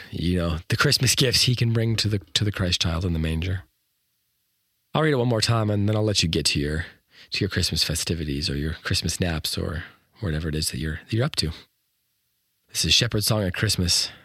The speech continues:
by Langston Hughes. Look, there at the star.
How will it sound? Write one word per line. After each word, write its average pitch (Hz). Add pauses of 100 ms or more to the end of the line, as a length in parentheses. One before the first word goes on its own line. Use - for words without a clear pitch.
by 67
Langston 76
Hughes. - (1900)
Look, 90
there 98
at 90
the -
star. 87